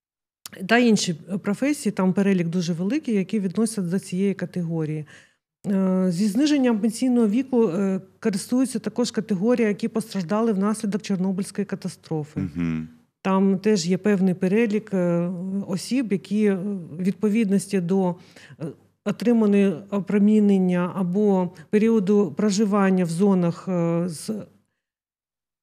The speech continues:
Speaker 1: радіоактивним зараженням проживали більш ніж три роки, там теж йде відповідне зниження пенсійного віку.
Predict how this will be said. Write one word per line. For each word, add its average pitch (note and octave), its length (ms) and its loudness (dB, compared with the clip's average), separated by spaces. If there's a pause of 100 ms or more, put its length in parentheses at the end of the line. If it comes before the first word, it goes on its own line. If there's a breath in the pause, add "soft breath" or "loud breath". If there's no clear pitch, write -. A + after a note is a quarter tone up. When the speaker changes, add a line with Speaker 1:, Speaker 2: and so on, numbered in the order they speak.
(360)
Speaker 1:
радіоактивним G3+ 760 4
зараженням A#3+ 880 2
проживали G3 680 2
більш G3 320 0
ніж F#3+ 240 2
три F#3+ 200 -2
роки, A#3+ 380 -2
там F#3+ 440 -2
теж A#3+ 380 -2
йде F#3+ 500 -2
відповідне F#3+ 800 -2
зниження F#3+ 560 0
пенсійного F#3 600 -2
віку. D3 420 -10